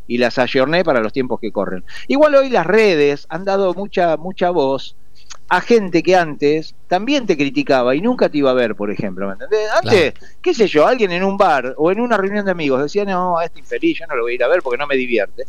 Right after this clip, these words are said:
Speaker 1: Y quedaba la co-, la,
Speaker 2: Claro,
Speaker 1: la,
Speaker 2: quedaba
Speaker 1: la
Speaker 2: ahí.
Speaker 1: charla ahí.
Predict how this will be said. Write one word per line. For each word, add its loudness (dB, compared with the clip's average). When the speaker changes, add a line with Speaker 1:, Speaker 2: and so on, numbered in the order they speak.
Speaker 1:
Y 4
quedaba 4
la 4
co-, 0
la, -4
Speaker 2:
Claro, 2
Speaker 1:
la, 2
Speaker 2:
quedaba 2
Speaker 1:
la 2
Speaker 2:
ahí. 0
Speaker 1:
charla 2
ahí. 2